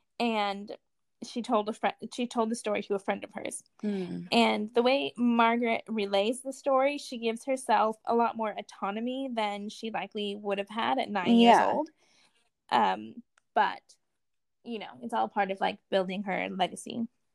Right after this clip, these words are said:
Speaker 2: I also feel like these
Speaker 1: But
Speaker 2: girls
Speaker 1: anyway.
Speaker 2: must have just been so brainwashed to think, like,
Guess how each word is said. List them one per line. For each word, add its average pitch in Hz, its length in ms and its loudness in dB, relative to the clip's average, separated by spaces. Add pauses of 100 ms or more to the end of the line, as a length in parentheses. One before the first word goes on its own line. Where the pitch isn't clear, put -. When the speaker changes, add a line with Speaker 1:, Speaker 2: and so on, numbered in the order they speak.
(400)
Speaker 2:
I 285 140 2
also 320 260 4
feel 359 140 2
like 339 160 0
these 320 80 -2
Speaker 1:
But 233 160 12
Speaker 2:
girls 233 80 6
Speaker 1:
anyway. 220 260 4
Speaker 2:
must 214 100 -8
have 240 100 -4
just 214 200 -6
been 196 180 -4
so 190 320 -2
brainwashed 180 760 -6
to 202 120 -10
think, 170 420 -4
like, 143 260 0